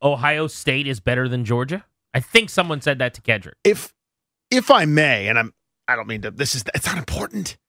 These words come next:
Speaker 2: We're just talking, just things that happened. Uh, it's Ohio State and Alabama, a whole bunch of space, and then Georgia is what this person in question said.
Speaker 1: May have said.
Speaker 2: That
Speaker 1: Not definitively.
Speaker 2: Right, we don't know.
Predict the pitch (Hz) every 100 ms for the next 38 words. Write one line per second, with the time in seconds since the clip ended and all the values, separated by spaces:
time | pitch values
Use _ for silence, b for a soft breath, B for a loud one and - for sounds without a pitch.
0 | _ - 294 294 - 285 294 233 117 262
1 | 247 - 247 254 233 220 247 110 b b
2 | b - 170 180 170 - - 170 - -
3 | 170 151 233 277 220 247 226 202 202 190
4 | 160 175 147 90 90 _ _ _ _ _
5 | _ - 175 180 320 269 285 208 190 -
6 | - 247 180 127 - - - _ _ _
7 | _ _ _ _ _ _ 170 180 185 156
8 | 165 190 117 104 - - 147 156 147 160
9 | - - 180 - 135 123 - 123 - -
10 | 131 - 311 - - 127 156 151 127 -
11 | 98 85 208 269 302 - - 180 - 202
12 | 151 294 339 302 311 277 214